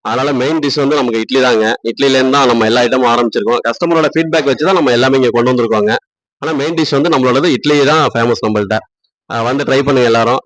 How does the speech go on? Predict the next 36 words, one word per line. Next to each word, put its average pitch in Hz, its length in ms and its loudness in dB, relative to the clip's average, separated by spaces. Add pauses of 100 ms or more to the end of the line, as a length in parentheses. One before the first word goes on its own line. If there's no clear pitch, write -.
(100)
டைனிங்கோட 135 400 2
இருக்கு, 131 380 0
சங்கடம் 127 340 0
இல்லாம 135 160 0
வந்து 139 160 2
உட்கார்ந்து 123 260 0
சாப்பிடலாம். 117 380 0
அங்க 117 180 0
எவ்வளவு 131 300 0
கஷ்டப்பட்டாங்கிறது 135 580 0
எல்லாருக்கும் 127 380 0
தெரியும், 135 180 2
எங்களுக்கும் 147 400 0
தெரியும். 120 240 0 (280)
அதை 117 240 -4
வந்து 139 180 -2
தவிர்க்கணும்னு 143 460 2
தான் 175 100 0
இங்க 139 120 2
நம்ம 120 160 2
டைனிங்கோட 123 440 2
ஓப்பன் 117 260 0
பண்ணிருக்கோம். 117 400 0 (440)
பியூர் 226 280 2
வெஜிடேரியன் 143 460 2
நம்ம 110 120 0
கடை. 113 220 0
அதை 120 200 2
நல்லா 139 280 2
நிறைய 143 260 2
டைம் 160 200 2
மென்ஷன் 147 280 0
பண்ணிக்கிட்டே 135 260 0
இருக்கோம் 123 180 0
எல்லா 117 100 2
இடத்துலயும். 113 420 0